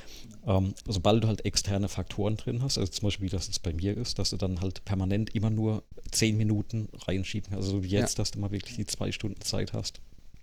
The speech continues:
Speaker 1: oder bekommst, ne? Das ist ja eine Ausnahme. Ansonsten schiebst halt immer irgendwas rein und, und du fängst auch manche Dinge gefühlt hundert Mal am Tag an,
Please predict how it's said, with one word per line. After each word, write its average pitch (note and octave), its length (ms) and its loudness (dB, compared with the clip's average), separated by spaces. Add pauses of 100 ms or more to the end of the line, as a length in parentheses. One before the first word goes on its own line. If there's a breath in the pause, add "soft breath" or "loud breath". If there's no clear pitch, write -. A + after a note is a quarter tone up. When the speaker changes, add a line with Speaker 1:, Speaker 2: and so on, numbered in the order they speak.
(360)
Speaker 1:
oder G#2 140 0
bekommst, G#2 440 -2
ne? G#2 100 -2
Das F#2+ 160 -4
ist G2 60 -6
ja F#2+ 60 -4
eine F#2 140 -2
Ausnahme. A2 540 -2 (800 loud breath)
Ansonsten G2+ 420 2
schiebst - 280 2
halt G#2 120 0
immer G2+ 180 2
irgendwas G2+ 480 0
rein G#2+ 260 2
und, G#2 200 -2
und G2+ 100 -2
du F#2+ 40 0
fängst G2+ 300 0
auch F2 100 0
manche F#2+ 280 0
Dinge G#2 300 0 (120)
gefühlt A2 460 2
hundert A2+ 280 4
Mal G2 180 4
am G2 120 4
Tag F#2 260 0
an, A#2 260 0